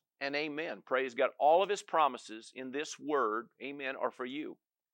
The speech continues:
In fact, Hebrews eight and six tells us that, uh, Jesus is a mediator of a better covenant established on better promises. Of course, talking about this Word,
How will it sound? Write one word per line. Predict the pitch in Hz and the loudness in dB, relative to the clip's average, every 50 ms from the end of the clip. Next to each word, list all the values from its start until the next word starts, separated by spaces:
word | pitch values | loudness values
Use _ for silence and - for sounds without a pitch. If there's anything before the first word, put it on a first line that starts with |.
| _ _ _ _ _ _ | _ _ _ _ _ _
In | - | 2
fact, | 131 131 131 - - | 4 4 4 2 -4
Hebrews | 175 180 151 151 147 135 117 - - - | -8 -6 -4 -2 -4 -4 -6 -8 -6 -2
eight | 156 165 160 - - | 0 0 0 -2 -6
and | 123 120 110 | -10 -10 -10
six | - - - 202 185 165 - - - - _ _ _ _ _ _ _ _ | -8 -6 0 2 2 2 0 -6 -14 -16 _ _ _ _ _ _ _ _
tells | - 160 160 160 135 156 | 4 6 6 6 4 0
us | 165 151 | -4 -4
that, | - 143 147 143 135 - - | 2 4 4 4 4 4 2
uh, | 143 143 135 | 2 2 2
Jesus | 131 123 160 190 208 180 165 - | 2 0 -2 -2 -2 -4 -6 -4
is | 156 147 151 123 | -4 -4 -2 0
a | 131 | -2
mediator | 127 127 135 160 202 233 233 208 165 139 131 131 139 143 | -2 -2 -6 -6 -6 -4 -4 0 2 2 2 4 4 2
of | 135 107 | 4 4
a | 117 117 104 - _ _ _ _ _ 110 101 | 4 4 4 2 _ _ _ _ _ -20 4
better | 92 165 196 226 214 185 151 | 8 10 10 10 8 6 4
covenant | - - - 131 113 101 113 117 127 131 - _ _ | 2 4 6 6 6 4 0 -6 -8 -10 -12 _ _
established | 127 - - - 160 165 165 165 131 139 135 - - - | -10 -10 -2 4 6 6 6 6 4 0 -4 -4 -6 -2
on | 135 135 127 127 127 - _ _ _ _ _ _ | 0 2 2 0 -2 -8 _ _ _ _ _ _
better | 95 90 131 131 127 123 127 | -8 2 4 4 6 6 2
promises. | - - - - 156 160 160 143 120 - - 90 76 - - | -2 -2 0 4 6 6 6 6 4 -4 -6 -10 -12 -14 -16
Of | _ | _
course, | - 147 139 - - - - _ _ _ | 0 0 0 0 -2 -10 -20 _ _ _
talking | - 135 139 147 156 147 147 | 2 2 2 2 0 -4 -4
about | 143 131 147 147 143 - - | 4 6 6 6 6 4 -4
this | 147 151 - - | -10 -10 -10 -12
Word, | 98 110 127 120 113 123 143 139 123 | -2 0 2 4 4 4 2 0 -4